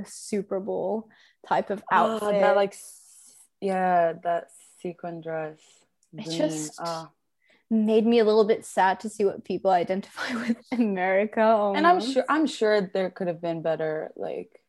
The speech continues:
Speaker 2: outfits to represent that sort of thing. Also, there were, like, really little American, like, designers there.
Speaker 1: Yeah. Yeah, that's why I think Iman did it
Speaker 2: Okay.
Speaker 1: well with, um, Har-, Harris Reed,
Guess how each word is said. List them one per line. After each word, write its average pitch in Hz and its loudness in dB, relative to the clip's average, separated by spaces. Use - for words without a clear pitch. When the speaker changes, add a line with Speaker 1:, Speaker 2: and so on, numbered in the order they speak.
Speaker 2:
outfits 165 2
to 175 -6
represent 170 -2
that 165 -2
sort 160 -4
of 160 -6
thing. 156 -8
Also, 196 -4
there 269 -2
were, 202 -4
like, 170 -4
really 180 -4
little 160 -8
American, 160 -12
like, 151 -18
designers 160 -12
there. 208 -2
Speaker 1:
Yeah. - -8
Yeah, 214 0
that's 214 0
why 240 8
I 220 8
think 214 -2
Iman 196 -4
did 175 -4
it 175 0
Speaker 2:
Okay. 196 -10
Speaker 1:
well 185 2
with, 180 -4
um, 180 -2
Har-, 185 -4
Harris 202 -8
Reed, 330 -8